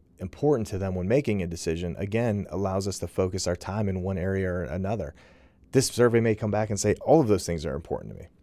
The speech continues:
And if that's the case, then we have to just continue to build content on everything. But if we get something that shows that Instagram is blowing it out of the water,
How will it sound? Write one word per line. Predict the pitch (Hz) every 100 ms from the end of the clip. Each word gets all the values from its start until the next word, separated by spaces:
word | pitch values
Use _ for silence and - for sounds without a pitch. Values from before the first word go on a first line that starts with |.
| -
And | 101
if | 92
that's | 87 101 113
the | -
case, | - 78 90 -
then | 92 95 - - - _
we | 95
have | 107 101
to | 101
just | 104
continue | - 95 - 104 101
to | 92
build | 85 90 87
content | - 92 90 87
on | 78
everything. | 95 104 87 62 69
But | 87
if | -
we | 107
get | 117 -
something | 110 101 98
that | 85
shows | 95 95 87
that | -
Instagram | - 123 - 98 101 95
is | 87
blowing | 80 92 107 104
it |
out | 101 95
of |
the | 87
water, | 95 117 85 82